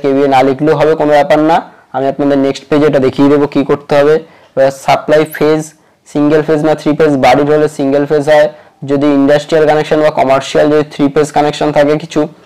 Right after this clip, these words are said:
তাদের জন্য three ফেজে click করবেন তারা। মিটারটা আপনাদের rental হয়, rental মিটারে click করবেন, ওয়ান time নিচে চলে আসবেন। এইটা আপনাদের কিছু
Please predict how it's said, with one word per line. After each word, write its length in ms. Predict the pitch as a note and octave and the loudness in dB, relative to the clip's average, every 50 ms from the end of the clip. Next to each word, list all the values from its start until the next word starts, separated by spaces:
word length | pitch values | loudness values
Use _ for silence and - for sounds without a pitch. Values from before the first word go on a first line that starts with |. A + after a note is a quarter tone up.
| _ _ - | _ _ 0
তাদের 240 | C#3+ C3+ C#3 D3 C#3+ C#3 | 2 2 2 0 0 -2
জন্য 140 | C#3+ C#3+ C#3+ C#3+ C#3+ | -2 -2 -2 -4 -4
three 120 | - C#3+ C#3 | -4 -4 -2
ফেজে 220 | C#3+ D3+ D3 D3 D#3 D3 | 0 0 0 0 -2 -2
click 160 | D#3 D#3 D3+ - - | -4 -6 -4 -4 -2
করবেন 200 | D3+ D3 D3+ D3 C#3+ | -2 0 0 2 2
তারা। 160 | D3 D3 D3+ D3+ D3 - - _ _ _ _ _ - B2+ | 2 2 2 2 0 -4 -12 _ _ _ _ _ -6 -6
মিটারটা 320 | C3 B2 D3 C#3+ C#3+ C#3+ C#3+ | -2 0 0 0 2 0 0
আপনাদের 260 | D3 D3+ D3 D3 D3 C3+ B2+ | 0 0 0 0 0 0 0
rental 320 | B2+ B2+ C3 B2 B2+ C#3+ C#3+ D#3 | -2 -2 -2 -2 0 0 0 0
হয়, 140 | D#3 D3 C#3+ C3 | 0 0 0 -2
rental 280 | B2 B2+ B2+ A#2 C#3 C#3 C#3 | -2 -4 -2 0 0 0 0
মিটারে 220 | C#3 C#3 C#3+ C#3+ C#3+ | 0 0 -2 -2 -2
click 160 | - C#3+ C#3+ - - | -4 -6 -6 -4 -2
করবেন, 240 | D3+ C#3+ C#3+ D3 C#3+ D3 - - _ _ _ _ _ - | -2 0 0 -2 -2 -4 -8 -14 _ _ _ _ _ -2
ওয়ান 180 | B2 B2+ C3+ C#3+ C#3+ C#3 D3 | 0 0 2 0 0 2 2
time 200 | C#3+ C#3+ D3 D3 D3 D3 - _ _ _ _ _ _ _ _ _ _ _ _ _ _ _ _ _ _ _ _ _ _ _ _ _ _ _ _ _ - | 2 2 2 0 -2 -6 -10 _ _ _ _ _ _ _ _ _ _ _ _ _ _ _ _ _ _ _ _ _ _ _ _ _ _ _ _ _ -6
নিচে 180 | C3+ C3 B2+ D3 C#3+ | -4 -2 -2 0 0
চলে 140 | - D3 D3 - | 2 2 4 2
আসবেন। 260 | C3+ C#3+ C#3+ D3 D3 D3 D#3+ - _ _ _ _ _ _ _ | 2 2 0 -2 -2 -2 -4 -8 _ _ _ _ _ _ _
এইটা 220 | B2 C3+ C3+ C#3 D3 C#3+ | -6 -4 -2 0 0 0
আপনাদের 260 | C#3 D3 D3 C#3+ D3 D3 C#3+ - | 0 0 0 0 -2 -2 -4 -6
কিছু 140 | C#3 C#3 | -8 -6